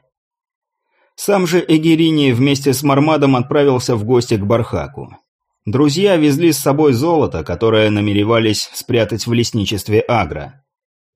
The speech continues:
В общей сложности две тысячи золотых, доля Фаргала с Мармадом и казна банды. В этот день Мармад совершил поступок, о котором сожалел потом многие годы.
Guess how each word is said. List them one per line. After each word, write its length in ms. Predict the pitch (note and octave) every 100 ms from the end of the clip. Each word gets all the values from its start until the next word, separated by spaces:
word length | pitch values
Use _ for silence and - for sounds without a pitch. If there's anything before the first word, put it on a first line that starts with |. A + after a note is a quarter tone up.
| _ _ _
В 120 | A#2+
общей 260 | F3 D#3 D3+
сложности 720 | C3+ D#3 E3 C#3 C#3 C3+ C3
две 240 | A2+ A#2+ C3+
тысячи 420 | C#3+ C3+ B2+ C3
золотых, 680 | A2 A#2 A2+ B2 B2 - - _ _
доля 320 | G2+ G#2+ F#2+
Фаргала 480 | F2+ F#2 E2+ A#2 G#2+
с 80 | F#2
Мармадом 560 | F#2 E2+ A#2+ B2 A2+ - _ _
и 80 | F3
казна 400 | E3+ A#2+ G2+ A2
банды. 600 | A#2+ F2+ C#2+ C#2 C2 B1+ _ _ _ _ _ _ _ -
В 140 | G#2+
этот 300 | C#3+ C#3 C3+
день 300 | B2+ D#3 A#2+
Мармад 400 | F#2+ G#2 C3 B2+
совершил 480 | - F#2+ G#2 D#3 C#3+
поступок, 560 | C#3+ C3 - C#3+ C3+ G#2+
о 60 |
котором 480 | F#2 C3+ - C#3+ B2+
сожалел 520 | - A2+ A#2+ B2+ C#3+
потом 360 | C3+ A2 A#2 G#2
многие 600 | F#2+ G2 G2+ F2 F2+ F2
годы. 520 | E2 F#2 F2+ C#2+ C2